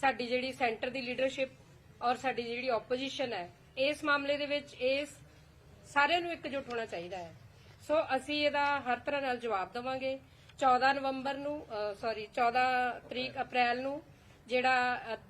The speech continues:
ਦਿਹਾੜਾ ਆ ਰਿਹਾ, ਜਨਮ ਦਿਹਾੜਾ, ਇਸ ਵਿਭੂਤੀ ਦਾ, ਮਹਾਨ ਵਿਭੂਤੀ ਦਾ ਜਨਮ ਦਿਹਾੜਾ, ਉਹਨੂੰ ਅਸੀਂ ਬਹੁਤ ਵਧੀਆ, ਸ਼ਾਨਦਾਰ ਤਰੀਕੇ ਨਾਲ, ਜਿੱਦਾਂ ਹਮੇਸ਼ਾ ਮਨਾਇਆ ਜਾਂਦਾ, ਉਦਾਂ ਹੀ ਮਨਾਵਾਂਗੇ। ਔਰ ਡੰਡੇ ਔਰ ਝੰਡੇ ਲੈ ਕੇ ਸਾਡੇ ਵਾਲੰਟੀਅਰ ਉੱਥੇ ਹੋਣਗੇ,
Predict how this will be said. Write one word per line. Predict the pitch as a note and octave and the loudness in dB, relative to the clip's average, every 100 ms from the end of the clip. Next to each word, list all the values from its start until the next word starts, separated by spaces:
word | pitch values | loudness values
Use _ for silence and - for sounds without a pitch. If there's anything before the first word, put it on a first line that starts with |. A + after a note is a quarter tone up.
| G#3 G3 | -10 -6
ਦਿਹਾੜਾ | A#3 B3 A#3 | 0 2 4
ਆ | G#3 G3 | 2 2
ਰਿਹਾ, | A#3 A3 | 0 0
ਜਨਮ | G#3+ G#3 G#3 | -2 -4 -6
ਦਿਹਾੜਾ, | G#3+ G3+ G3 | -6 -4 -2
ਇਸ | G3+ A#3 B3 B3 - | 0 2 0 -2 -10
ਵਿਭੂਤੀ | A3+ A3+ B3 - - A3+ | -10 -8 -8 -8 -8 -4
ਦਾ, | G3+ | -4
ਮਹਾਨ | F3 G#3 G#3+ A3+ A#3 | -4 -6 -2 0 0
ਵਿਭੂਤੀ | A3+ A3+ G#3+ - G#3 | -4 -8 -10 -8 -8
ਦਾ | G#3 G#3 - - - | -6 -8 -14 -20 -10
ਜਨਮ | - A#3 A#3 | -4 -4 -4
ਦਿਹਾੜਾ, | A3+ G#3 F3 E3 - - - | -4 -4 -6 -8 -14 -20 -10
ਉਹਨੂੰ | A#3 B3+ C#4 | -4 -2 -2
ਅਸੀਂ | C4+ C4+ C4+ | -2 -4 -4
ਬਹੁਤ | - A3 A#3+ C4+ - | -2 0 0 -2 -4
ਵਧੀਆ, | B3+ A3 A#3 C4 C4 C4+ | -4 -4 -4 -2 0 -2
ਸ਼ਾਨਦਾਰ | - A3 G#3 G#3 | -4 -4 -2 -2
ਤਰੀਕੇ | B3 A#3 A3 B3 | -4 -6 -10 -6
ਨਾਲ, | A#3 A#3 | -4 -4
ਜਿੱਦਾਂ | A3+ A3+ G#3+ | -6 -6 -6
ਹਮੇਸ਼ਾ | A3 G#3+ A#3 | -6 -8 -8
ਮਨਾਇਆ | A3 G3+ F#3+ | -6 -6 -6
ਜਾਂਦਾ, | G3 G3+ G#3 A3 - - - | -8 -8 -12 -14 -20 -16 -12
ਉਦਾਂ | G3+ A#3 | -2 0
ਹੀ | |
ਮਨਾਵਾਂਗੇ। | B3 A3 F3+ G#3+ B3 C4 C4 - - - - - - - - G#3+ | 0 -2 -2 -2 -4 -6 -6 -16 -20 -20 -20 -20 -20 -20 -6 2
ਔਰ | A3 B3 C4 C4 - - | 2 2 -2 -4 -20 -10
ਡੰਡੇ | - B3 C4 D4+ | -2 0 4 6
ਔਰ | E4 | 6
ਝੰਡੇ | D#4+ D#4+ C4+ C4+ | 4 2 4 4
ਲੈ | C4+ | 4
ਕੇ | C4+ C4+ | 2 -2
ਸਾਡੇ | C4+ A#3+ | -2 -2
ਵਾਲੰਟੀਅਰ | A#3+ A#3 A#3 B3 | -2 -2 -2 -4
ਉੱਥੇ | A#3 - A#3+ | -6 -6 -6
ਹੋਣਗੇ, | A3 F#3+ A#3 C4 | -4 -6 -6 -8